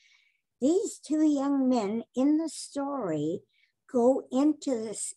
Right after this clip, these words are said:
uh, Holy of Holies and light a pan for fire. If they were helpers, the only person who would go into that Holy of Holies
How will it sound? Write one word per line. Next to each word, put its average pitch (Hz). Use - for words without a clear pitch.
uh, 185
Holy 359
of 311
Holies 185
and 196
light 262
a 320
pan 202
for 202
fire. 196
If 214
they 269
were 330
helpers, -
the 196
only 320
person 311
who 233
would 214
go 277
into 285
that 180
Holy 294
of 294
Holies 165